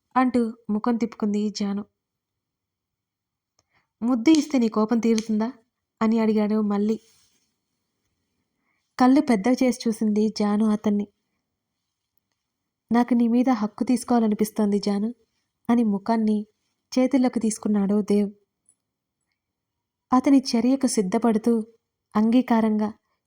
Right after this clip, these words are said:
విచ్చుకున్న పెదవులతో కళ్ళు మూసుకుంది జాహ్నవి. తల్లి ప్రేమ తప్ప ఏ ప్రేమకు నోచుకునే తత్వం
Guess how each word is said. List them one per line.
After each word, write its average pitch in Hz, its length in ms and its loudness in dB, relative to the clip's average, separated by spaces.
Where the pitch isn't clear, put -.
విచ్చుకున్న 233 460 -2
పెదవులతో 226 560 -2
కళ్ళు 233 240 4
మూసుకుంది 220 500 0
జాహ్నవి. 202 520 -4
తల్లి 262 240 4
ప్రేమ 311 240 2
తప్ప 254 280 -2
ఏ 220 120 2
ప్రేమకు 233 400 -2
నోచుకునే 220 440 -2
తత్వం 208 380 -4